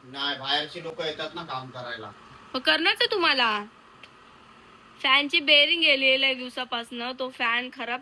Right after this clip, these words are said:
Speaker 2: झालाय, तर, अ, finally आज मागं लागून लागून मी तो त्या फॅनचं,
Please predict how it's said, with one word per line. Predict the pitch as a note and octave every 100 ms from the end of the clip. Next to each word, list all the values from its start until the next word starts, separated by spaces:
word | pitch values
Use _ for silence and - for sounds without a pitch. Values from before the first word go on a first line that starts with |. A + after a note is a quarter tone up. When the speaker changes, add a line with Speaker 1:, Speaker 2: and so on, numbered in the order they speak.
| -
Speaker 2:
झालाय, | A3+ G#3 G#3+ A3+
तर, | A#3 A#3+ A#3
अ, | A#3 G#3+ G#3 G#3+ -
finally | A3+ A#3 A#3+ A#3+
आज | A#3 A#3+
मागं | B3 G#3 A3
लागून | A#3+ A3+ A#3+
लागून | A#3 A3 A3 A#3
मी | A3+ D4 - _ - _ _ - _ _ _ A3+
तो | A3 A3+ A3+ A3 G#3+ G#3+
त्या | A3
फॅनचं, | A3 A#3 A3+ A3 A3+ A3 G#3+ G#3 G3+ G3